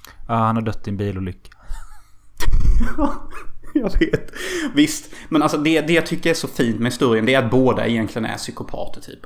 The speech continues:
Speaker 2: Och de bara finner kärlek i varandra. De, de triggar varandras bästa sidor, typ.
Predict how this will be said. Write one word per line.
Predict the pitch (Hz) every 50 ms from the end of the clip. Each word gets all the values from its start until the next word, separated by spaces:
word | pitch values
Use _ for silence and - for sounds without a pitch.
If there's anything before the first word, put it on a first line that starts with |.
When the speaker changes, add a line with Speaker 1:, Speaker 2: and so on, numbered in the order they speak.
| - -
Speaker 2:
Och | 147
de | 127 131 127 117
bara | 123 113
finner | 110 - - 123 110 104 104 101
kärlek | - - 110 110 110 107 107 107 104 -
i | 120 113
varandra. | 101 107 104 - - - - - - - - _ _ _ _ _
De, | 123 127 127 120
de | 139 135
triggar | 135 - 160 156 147 127 117 113
varandras | 117 110 110 104 104 - -
bästa | 117 113 - - - -
sidor, | - - 110 110 - -
typ. | - - 98 - -